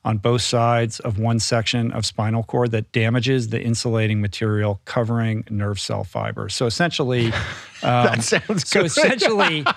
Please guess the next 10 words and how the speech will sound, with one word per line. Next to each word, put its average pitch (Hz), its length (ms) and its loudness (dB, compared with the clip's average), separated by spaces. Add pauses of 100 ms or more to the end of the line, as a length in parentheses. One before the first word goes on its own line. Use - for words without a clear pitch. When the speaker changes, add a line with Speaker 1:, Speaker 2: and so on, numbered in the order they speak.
Speaker 2:
<laughs> - 180 -2
Speaker 1:
like, 165 240 2 (120)
inflammation 185 1080 0
of 127 180 0
the, 127 340 2 (140)
what 127 340 0 (520)
covers 151 580 -2
Speaker 2:
Right. 82 280 0
Speaker 1:
the 127 60 0
nerves. 143 720 0